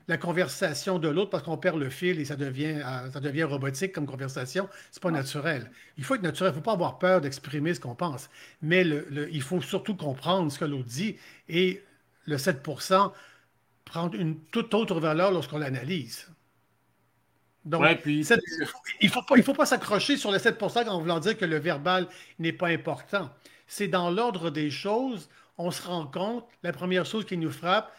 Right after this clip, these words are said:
Speaker 1: c'est l'allure, l'impression. Vous rencontrez quelqu'un, après ça, vous dites, «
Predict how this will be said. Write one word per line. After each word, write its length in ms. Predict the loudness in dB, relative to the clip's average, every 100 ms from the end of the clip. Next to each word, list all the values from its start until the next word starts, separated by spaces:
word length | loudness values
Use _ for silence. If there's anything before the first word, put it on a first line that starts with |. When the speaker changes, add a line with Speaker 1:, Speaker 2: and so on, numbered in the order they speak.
| -20 -8
Speaker 1:
c'est 180 | -4
l'allure, 480 | -2 0 0 0 0
l'impression. 840 | 0 -2 -4 -6 -4 -2 -2 -2 -6 -18 -20 -8
Vous 140 | -4
rencontrez 360 | -2 -2 -2 0
quelqu'un, 460 | 0 0 0 0
après 280 | 2 0 -2
ça, 180 | -2 -2
vous 140 | -2 0
dites, « 240 | 0